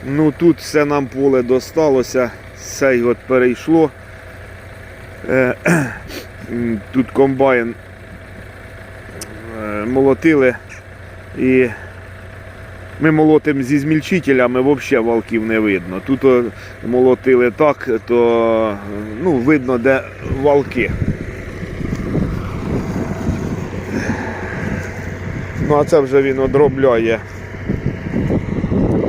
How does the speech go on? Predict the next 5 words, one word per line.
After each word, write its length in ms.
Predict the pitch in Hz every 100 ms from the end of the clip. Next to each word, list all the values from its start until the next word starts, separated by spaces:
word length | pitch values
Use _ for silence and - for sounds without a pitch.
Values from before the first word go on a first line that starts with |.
| - - - - - - -
Одробля... 840 | 131 143 147 131 139 143 139 127 - - - - - - - - -
з 80 | -
ворота, 560 | 139 147 156 151 190 160
ось 200 | 139 127
де 240 | 143 147